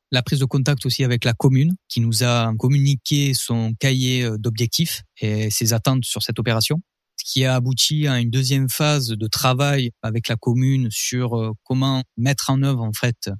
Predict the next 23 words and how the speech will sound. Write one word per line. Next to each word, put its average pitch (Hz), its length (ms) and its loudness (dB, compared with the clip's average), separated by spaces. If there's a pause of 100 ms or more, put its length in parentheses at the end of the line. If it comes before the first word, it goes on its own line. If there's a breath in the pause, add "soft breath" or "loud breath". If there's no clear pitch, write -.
(120)
ce 123 520 0
cahier 117 520 0
des 117 180 0
objectifs. 117 580 0
Donc, 107 180 -2
ça 117 120 0
fait 117 200 -2
l'objet 117 300 -2
de, 110 140 -2
de 110 360 -2
différents 113 420 -2
ateliers, 123 400 0
plus - 420 -4
une 107 140 0
étude 117 400 0
urbaine 123 400 0
qui 110 80 -6
a 104 60 -2
été 101 180 -2
réalisée 110 460 0
par 107 160 -2
un 104 80 0
architecte - 520 -4